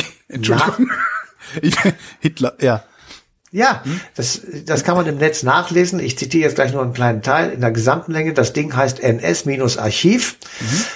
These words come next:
Speaker 2: Und dort gibt es ganz viele Dokumente, die ja einfach bereitgestellt werden. Und, ähm, unter dem Stichwort, äh, Gutachten über den Antisemitismus findet man eben diesen Hitler-Text.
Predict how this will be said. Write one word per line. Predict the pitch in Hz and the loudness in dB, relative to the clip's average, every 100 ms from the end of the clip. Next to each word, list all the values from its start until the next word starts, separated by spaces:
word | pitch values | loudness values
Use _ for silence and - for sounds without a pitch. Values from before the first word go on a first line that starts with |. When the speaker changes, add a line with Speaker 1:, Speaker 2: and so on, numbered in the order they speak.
| - | -10
Speaker 2:
Und | 117 113 | -2 2
dort | 131 | 2
gibt | 131 127 | 2 -4
es | - | 0
ganz | 131 127 | 0 0
viele | 147 | 0
Dokumente, | 135 127 113 139 180 190 175 | 2 0 2 2 4 4 2
die | 147 131 | 0 2
ja | 127 110 113 - - | 4 4 2 -4 -4
einfach | 131 127 110 - | -2 0 -2 -4
bereitgestellt | 113 110 - 165 - - - | -2 0 0 0 2 2 2
werden. | 156 156 156 | 2 2 0
Und, | 156 127 120 123 - | -6 -6 -4 -2 0
ähm, | 123 123 120 113 - - _ - - | 2 2 0 -2 -8 -18 _ -20 -10
unter | 127 123 | -2 2
dem | 117 110 | 4 2
Stichwort, | - 139 - 123 113 - 113 | 2 0 2 2 2 -2 0
äh, | 110 104 | 2 0
Gutachten | - 165 156 - 139 | -2 -2 -2 0 0
über | 117 | 2
den | 117 | 2
Antisemitismus | 113 120 113 113 127 147 135 | 0 0 2 2 2 2 2
findet | 127 147 139 | 2 2 2
man | 127 | 2
eben | 127 127 | 2 2
diesen | 120 110 | 0 0
Hitler-Text. | 107 165 190 185 214 233 - | 0 2 2 4 2 2 -2